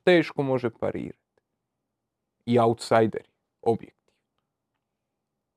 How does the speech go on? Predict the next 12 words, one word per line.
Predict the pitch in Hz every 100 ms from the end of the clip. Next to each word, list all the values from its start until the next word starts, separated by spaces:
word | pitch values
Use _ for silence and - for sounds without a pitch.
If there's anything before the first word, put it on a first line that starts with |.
| _ _ _ -
Ali | 233 269 233
nek | 156 123
si | - 120
popucaju | - 147 - 135 - 117 120
neke | 127 - 107
spone | - - 156 156
utakmice, | 143 156 - 139 123 123 123
nek | 117 113
se | 123
linije | 123 135 117 110
malo | 113 113 101
razvuku, | 104 110 117 131 175 - -